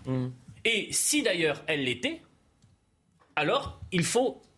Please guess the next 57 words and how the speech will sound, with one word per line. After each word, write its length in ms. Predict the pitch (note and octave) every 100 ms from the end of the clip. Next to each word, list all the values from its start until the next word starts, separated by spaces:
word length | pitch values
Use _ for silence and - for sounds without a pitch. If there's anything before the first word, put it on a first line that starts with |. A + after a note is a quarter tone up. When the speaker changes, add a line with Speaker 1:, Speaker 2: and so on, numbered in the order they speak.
| -
Speaker 2:
engager 400 | F3+ F3+ F3+ B3
une 100 | G#3
action 240 | F#3 C4
en 60 | C4
justice. 520 | A3+ G#3 A2 - - -
Speaker 1:
Mm. 180 | C3 A#2+ - - - - -
Ah 40 | A#2
ouais, 40 | - -
c'est 80 | - - G#2+
le 60 |
même 80 | F2
cas 120 | - G#2
de 300 | G2 - - - -
Speaker 2:
Ah 60 |
non, 100 | C4+ A#3+
mais 120 | D#3
Speaker 1:
Non, 60 | G#3+
Speaker 2:
parce 100 | B3
Speaker 1:
mais 60 | A#3+
Speaker 2:
que 40 |
Speaker 1:
alors, 140 | A#3+ G#3+
Speaker 2:
sur 100 | C4+
ces 40 |
dossiers-là, 440 | A#3 A#3 A3 G3+ E3+
Speaker 1:
non, 120 | A3+
mais 80 | C4+
vous 60 | F#3+
Speaker 2:
c'est 60 |
Speaker 1:
avez 80 | G#3
Speaker 2:
pas 60 | F3
une 60 | D3+
Speaker 1:
raison, 120 | A#3
Speaker 2:
opinion. 280 | C4+ E4 G#3+
Speaker 1:
vous 100 | A#3
avez 120 | A#3+
raison. 240 | G#3 D#3+
Speaker 2:
C'est 120 | E3
pas 100 | A3 -
une 60 |
Speaker 1:
Non, 60 | G3 A3+
mais 100 | E3
Speaker 2:
opinion. 60 |
Speaker 1:
vous 80 | -
avez 140 | F3+ F3+
raison, 260 | E3+ F3
Speaker 2:
C'est 40 | C4+
pas 60 |
Speaker 1:
Olivier. 180 | B3+ F#3+
Speaker 2:
une 40 | F#3+
justice. 140 | G3+
Speaker 1:
Olivier, 340 | G#3+ A3 A#3
pardonnez-moi, 580 | - F#3 F3+ F#3 F3+ F3
le 160 | B2+ D#3+
tweet 220 | - A#3+
qu'on 200 | - D#3
a 80 | C3+
vu, 260 | C3 C#3